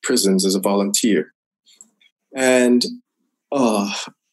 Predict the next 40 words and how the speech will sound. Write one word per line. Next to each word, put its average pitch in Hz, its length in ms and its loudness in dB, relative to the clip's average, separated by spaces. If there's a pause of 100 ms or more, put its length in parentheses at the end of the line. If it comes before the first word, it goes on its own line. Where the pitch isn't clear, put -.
(1040)
in, 165 260 2
in 139 200 4
the, 123 120 4
in 123 120 4
the 117 80 4
prisons, 123 600 2 (120)
uh, 107 200 0
these 113 200 0
are 113 60 4
the 107 80 0
California 110 800 0
prisons. 113 480 0
The, 113 260 -2 (160)
I, 90 160 -2 (120)
I 117 100 0
am 113 100 0
part 120 240 2
of 113 80 0
a 107 80 2
program 107 840 2
at 107 160 0
San 117 280 2
Quentin, 98 600 0 (180)
uh, 98 200 0
State 101 320 0
Prison, 95 440 -2 (360)
and 117 100 -2
I'm 110 120 0
part 113 200 2
of 107 100 0
the 107 80 2
faculty 107 500 -2
committee 110 460 0 (200)
at 202 180 0
San 202 280 2
Quentin 202 380 0
State - 340 -2
Prison 196 400 0 (360)
to - 100 -4
provide 110 540 2